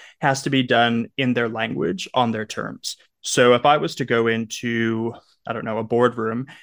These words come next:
and say, "Hey, I want to help your female workers because it makes me feel good and it's the right thing to do,"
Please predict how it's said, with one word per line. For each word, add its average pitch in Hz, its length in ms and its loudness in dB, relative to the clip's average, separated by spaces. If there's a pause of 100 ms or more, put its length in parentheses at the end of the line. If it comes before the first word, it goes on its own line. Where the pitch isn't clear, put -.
(160)
and 123 120 -2
say, 131 120 2
"Hey, 135 340 2
I 123 220 4
want 127 360 -6
to 123 600 2
help 131 260 -2
your 131 100 -8
female 131 320 0
workers 117 440 -4
because 117 600 -4
it 120 280 0
makes 117 260 -2
me 120 120 -6
feel 120 200 0
good 113 240 -4
and 117 120 -8
it's 110 140 -14
the 117 80 -4
right 113 200 -2
thing 113 180 -8
to 113 100 -8
do," 110 280 -4